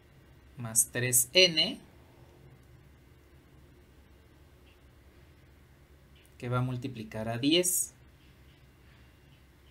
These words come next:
Para que se vea este claramente que está multiplicando a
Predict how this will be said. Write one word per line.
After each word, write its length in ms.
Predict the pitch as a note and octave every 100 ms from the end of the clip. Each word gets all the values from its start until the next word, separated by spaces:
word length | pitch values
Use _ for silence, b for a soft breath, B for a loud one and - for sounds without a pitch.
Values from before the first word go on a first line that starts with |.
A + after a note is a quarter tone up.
| - - - - - - - - - - - - - - -
Para 180 | D3
que 100 | D3+
se 140 | D#3 F3
vea 160 | G3+
este 280 | G#3 G#3 F3+
claramente 580 | - E3+ D#3 D3 E3+ F#3
que 60 | -
está 140 | D3
multiplicando 680 | D3 C#3+ A#2+ A#2 C3+ C#3 B2+
a 480 | A#2 A2 G#2+ A2